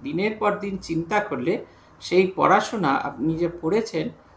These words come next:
চিন্তা করার ফলে যেরকম জল, চন্দন কাঠ, চন্দন কাঠ আর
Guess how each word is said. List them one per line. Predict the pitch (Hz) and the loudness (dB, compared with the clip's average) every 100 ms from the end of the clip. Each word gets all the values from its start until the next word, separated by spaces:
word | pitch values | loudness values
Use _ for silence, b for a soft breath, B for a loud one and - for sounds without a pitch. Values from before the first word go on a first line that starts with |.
| b | b
চিন্তা | - 185 185 208 | -6 -4 2 4
করার | 202 202 202 | 6 4 4
ফলে | - 247 | 2 2
যেরকম | 202 185 185 196 185 | 2 2 0 -4 -4
জল, | 143 151 165 175 202 202 | 0 4 6 6 4 0
চন্দন | - 160 165 170 190 240 - - _ _ | -2 2 2 4 2 0 -4 -16 _ _
কাঠ, | - 165 202 - - | 6 8 8 2 -2
চন্দন | 156 175 180 180 | 0 2 0 -2
কাঠ | 180 202 - - | 2 2 2 -2
আর | 156 | 0